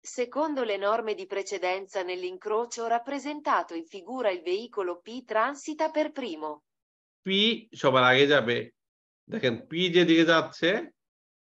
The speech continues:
Speaker 2: ওর ডান দিকে কোনো ক্রসিং নেই। সি ওর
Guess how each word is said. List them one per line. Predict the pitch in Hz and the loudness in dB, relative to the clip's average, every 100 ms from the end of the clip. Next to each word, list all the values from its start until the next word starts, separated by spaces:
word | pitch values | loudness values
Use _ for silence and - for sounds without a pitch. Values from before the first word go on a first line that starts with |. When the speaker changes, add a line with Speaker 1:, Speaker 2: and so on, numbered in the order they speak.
| _ - | _ -6
Speaker 2:
ওর | 127 117 | -2 2
ডান | 156 170 | 4 4
দিকে | 175 175 180 | 2 2 0
কোনো | 156 - | -2 0
ক্রসিং | 147 139 139 | 0 0 -2
নেই। | 123 120 | -4 -6
সি | - - 185 226 254 - - | -8 -2 0 2 0 -6 2
ওর | 143 147 | 8 8